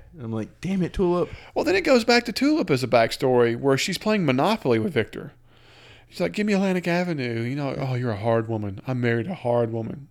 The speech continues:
Speaker 2: "Okay. I love you." Da, da, da. And you have this awkward kiss. Then she gets a phone call from Danny saying, "I found Carlos." And she's
Speaker 1: She's
Speaker 2: gone.
Speaker 1: gone.
Speaker 2: You know? And Victor's like, "What the hell?"
Speaker 1: And, like, now, like, I, I don't know why Victor was even that mad.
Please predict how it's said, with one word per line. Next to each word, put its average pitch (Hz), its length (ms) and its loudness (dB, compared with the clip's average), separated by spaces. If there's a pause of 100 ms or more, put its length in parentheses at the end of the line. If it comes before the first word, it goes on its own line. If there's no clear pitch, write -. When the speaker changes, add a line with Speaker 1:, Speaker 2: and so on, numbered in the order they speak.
Speaker 2:
"Okay. - 340 -8 (720)
I - 60 -4
love 135 220 0
you." 113 200 -2
Da, 123 120 0
da, 127 180 0
da. 120 180 2
And 107 220 -6
you 123 80 -2
have 113 120 -2
this 117 300 -6 (240)
awkward 123 400 2
kiss. 120 460 -2 (560)
Then 147 80 -2
she - 120 0
gets 123 100 0
a - 20 -6
phone 139 200 6
call 135 180 8
from 120 100 -2
Danny 131 220 4
saying, 123 380 0
"I 123 120 0
found 131 300 4
Carlos." 143 520 2 (220)
And 190 520 4
she's 135 140 2
Speaker 1:
She's 123 100 2
Speaker 2:
gone. - 80 4
Speaker 1:
gone. 110 260 0 (200)
Speaker 2:
You 147 140 0
know? 135 380 10 (580)
And 139 100 0
Victor's 135 320 4
like, 120 260 6
"What 131 120 2
the 156 80 0
hell?" - 120 -2 (680)
Speaker 1:
And, 143 140 2
like, 156 180 2
now, 202 280 2
like, 156 220 6
I, 139 180 2 (440)
I 147 60 -4
don't 151 220 0
know 151 460 2 (160)
why 151 240 2
Victor 165 280 0
was 156 200 0
even 160 220 0
that 156 180 -4
mad. 165 340 -4